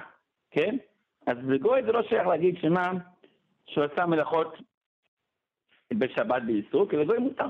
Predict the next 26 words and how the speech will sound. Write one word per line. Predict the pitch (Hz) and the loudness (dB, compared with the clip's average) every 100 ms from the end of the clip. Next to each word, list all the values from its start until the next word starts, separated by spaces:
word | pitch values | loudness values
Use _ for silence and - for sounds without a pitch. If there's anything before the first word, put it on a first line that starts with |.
| - | -4
אין | 175 | -4
מה | 185 | -2
לעשות, | 170 - - | -4 -8 -10
מותר | - - | -4 -2
לא | - - | -2 -4
לעשות. | - - - _ - - - - - | -8 -18 -20 _ -20 -20 -20 -20 -6
באיס-, | 120 113 107 - 117 | 0 0 0 -6 -4
בגוי | 117 110 269 302 220 - | -2 0 2 2 -2 -2
האיסור | 143 139 - 185 185 | -2 -2 -2 0 0
הוא | 175 156 | 0 0
אמירה | 147 147 143 123 123 123 165 170 170 | 2 4 4 2 0 0 2 2 2
לגוי, | 156 117 104 87 76 - _ _ _ - - | 2 2 0 -2 -4 -14 _ _ _ -20 -2
או | - 156 | 0 2
הנאה | 156 156 156 123 175 196 | 2 2 2 2 0 0
ממלאכת | 185 160 139 127 120 95 | 2 2 2 0 -2 -4
גוי. | 95 90 85 - _ _ _ _ | -2 -2 -4 -10 _ _ _ _
זה | 117 165 226 | -4 0 0
הבעיות | 170 160 160 151 | 0 0 0 2
שלנו | 135 123 | 2 2
בגוי. | 117 98 92 - | 2 2 -2 -4
ויש | 110 147 | -2 -2
שתי | - 226 | 0 0
מלאכות, | 247 220 214 - | 2 0 0 -2
שתי | - 190 | 0 0
בעיות. | 202 175 170 - _ _ _ _ _ _ - | 2 0 -2 -6 _ _ _ _ _ _ -2
א', | 175 | 0